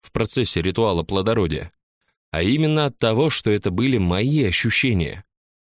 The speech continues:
В смысле, я ничего подобного от себя не ожидал. Что это, черт побери, за... Не знаю даже. И интеллигентными замашками не обзовешь.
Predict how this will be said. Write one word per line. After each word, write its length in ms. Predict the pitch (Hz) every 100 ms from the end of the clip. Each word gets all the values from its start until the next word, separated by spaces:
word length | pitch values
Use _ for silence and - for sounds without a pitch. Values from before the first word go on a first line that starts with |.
| _ -
В 60 |
смысле, 600 | - 82 117 - 104 76 _ _ -
я 160 | 85 104
ничего 500 | 117 - 110 117 135
подобного 600 | 98 87 143 127 87 78
от 80 | 78
себя 260 | 82 98
не 100 | 104
ожидал. 520 | 104 98 127 95 76 _ _ _ _ _ -
Что 440 | - - - 226
это, 200 | 185 185
черт 340 | - - 170 -
побери, 360 | 165 165 170
за... 340 | 135 156 135 80 _ _ _ _ _ _ _ 80
Не 240 | 92 135
знаю 320 | 131 139 87
даже. 360 | 78 76 71 - _ _ _ _ _ _ _ -
И 140 | 107
интеллигентными 840 | 156 143 160 151 143 175 - 156 151
замашками 560 | 127 107 113 - 113
не 140 | 104 95
обзовешь. 560 | 80 82 76 76 -